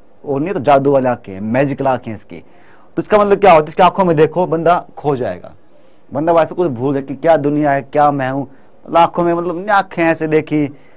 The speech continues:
आंखें ऐसे मिल के बंदा खो गया। खो जाना होता है ये, बह जाना, कंफ्यूज जाना, मतलब बह गया भाई, खो गया इन आंखों में। riddle क्या? पहेली,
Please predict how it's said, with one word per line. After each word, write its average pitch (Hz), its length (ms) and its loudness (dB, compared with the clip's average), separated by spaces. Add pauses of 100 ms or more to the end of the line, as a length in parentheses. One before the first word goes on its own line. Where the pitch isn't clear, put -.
(140)
आंखें 143 300 2
ऐसे 147 200 2
मिल 147 160 0
के 143 60 -4
बंदा 143 240 0
खो 135 300 -6
गया। 95 200 -6 (480)
खो 147 200 4
जाना 139 260 0
होता 98 240 -8
है 90 60 -10
ये, 85 140 -14 (480)
बह 131 320 0
जाना, 92 440 -6 (480)
कंफ्यूज 151 340 -2
जाना, 113 200 -4
मतलब 131 380 -8
बह 185 200 6
गया 135 180 2
भाई, 131 260 -2 (120)
खो 165 220 0
गया 139 120 0
इन 127 80 -2
आंखों 117 280 -6
में। 90 160 -14 (580)
riddle 175 360 0
क्या? 190 200 4
पहेली, 110 460 -6